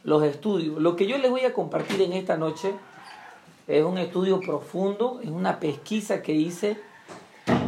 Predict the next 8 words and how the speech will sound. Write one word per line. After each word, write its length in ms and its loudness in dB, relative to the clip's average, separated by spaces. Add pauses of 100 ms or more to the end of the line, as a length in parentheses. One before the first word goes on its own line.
(100)
eh, 760 -2
porque 320 2
me 160 2
retaron 540 2
en 120 -4
un 160 -2
grupo 300 2
familiar, 600 0